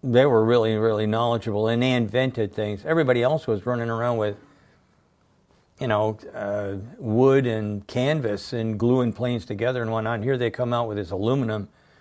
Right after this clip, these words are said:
um, aircraft with big engines and everything. That, that kind of stuff happened, uh, in the United States anyway, a long time ago. But it doesn't happen so much anymore. And you never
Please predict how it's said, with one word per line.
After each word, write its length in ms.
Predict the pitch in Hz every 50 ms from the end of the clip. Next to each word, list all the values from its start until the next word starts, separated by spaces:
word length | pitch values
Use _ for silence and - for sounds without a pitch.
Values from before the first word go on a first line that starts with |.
| _ _ _ _ _ _ _ _ _ -
um, 280 | - 113 113 110 117 - -
aircraft 680 | 135 127 120 - - - 120 117 117 110 101 - -
with 260 | - 110 110 104 98 101
big 180 | 131 131 120
engines 500 | 117 117 123 127 117 95 110 107 104 92
and 140 | 107 107 110
everything. 480 | 110 107 104 98 - 107 101 101 101 - _ _ _ _ _ _ _ _ _ _ _ _
That, 320 | - 147 160 165 160 - _ -
that 260 | 127 127 156 170 -
kind 180 | - 190 180
of 100 | 151 127
stuff 360 | - - - - 143 135 110 -
happened, 580 | - 131 131 139 131 - 123 117 113 104 101 - - _ _ _ _ _ _ -
uh, 320 | 117 110 107 107 104 107 -
in 140 | - 131 120
the 80 | 110 107
United 320 | 107 110 117 117 113 98
States 320 | - - 139 127 117 - 139
anyway, 240 | 135 123 117 110 107
a 100 | 107 107
long 200 | 110 113 110 98
time 220 | - 127 127 120
ago. 240 | 117 104 104 104 - _ _ _ _ _ _ _ _ _ _ _ _ _ _ _ _ _ _ -
But 480 | 117 113 107 120 120 117 113 113 - - -
it 280 | - 110 113 113 110 110
doesn't 380 | 135 131 139 131 147 139 135
happen 420 | 131 135 135 131 131 131 123 113 110
so 220 | - - 123 117
much 300 | 113 110 110 107 - -
anymore. 420 | 120 107 107 107 110 107 104 98 -
And 160 | 135 123 127
you 100 | 127 120
never 500 | 117 117 127 139 139 123 117 107 107 -